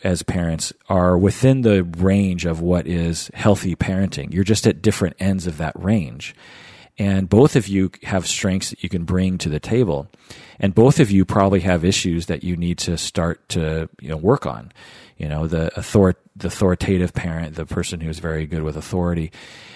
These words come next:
might need to loosen up a little bit and, and express more affection and, and choose when to be authoritative and when to have,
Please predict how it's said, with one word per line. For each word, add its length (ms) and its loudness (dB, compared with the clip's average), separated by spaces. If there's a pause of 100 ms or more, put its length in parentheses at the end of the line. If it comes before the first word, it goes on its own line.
(240)
might 440 0
need 180 0
to 80 2
loosen 340 2
up 160 4
a 40 0
little 200 0
bit 240 -6
and, 160 -12
and 140 -4
express 440 -2
more 160 -2
affection 540 -2
and, 240 -8
and 240 -6
choose 560 4
when 300 0
to 180 -6
be 160 -2
authoritative 1120 -4
and 260 -8
when 200 -6
to 500 -4
have, 600 -6